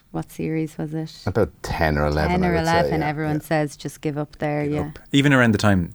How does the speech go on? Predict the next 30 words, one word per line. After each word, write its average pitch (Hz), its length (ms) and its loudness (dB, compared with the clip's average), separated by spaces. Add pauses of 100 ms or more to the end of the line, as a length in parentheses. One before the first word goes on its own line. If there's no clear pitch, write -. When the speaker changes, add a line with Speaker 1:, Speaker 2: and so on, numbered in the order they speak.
(140)
Speaker 3:
the 95 160 4
movie 98 480 2 (560)
came 82 220 -4
out. 67 160 -8 (160)
Speaker 2:
Oh, 82 160 2
yeah, 69 160 0
it 65 80 -4
was 80 80 -2
Speaker 3:
It 82 40 -6
Speaker 2:
well 92 180 4
Speaker 3:
was, 90 60 -2
Speaker 2:
past - 300 -2
it - 40 -12
Speaker 3:
it - 60 -10
Speaker 2:
by 85 60 -2
Speaker 3:
was 85 60 0
Speaker 2:
then. 71 140 -4
Speaker 3:
done. - 80 -18 (280)
It - 60 -10
was 85 160 -8
done. 80 300 -8 (500)
So 127 240 4
we've 120 160 4
a 110 40 -2
busy 151 300 2
evening. 107 320 4
Brian 117 220 2
O'Driscoll 110 540 -2 (120)
in 104 140 0
studio, 98 720 0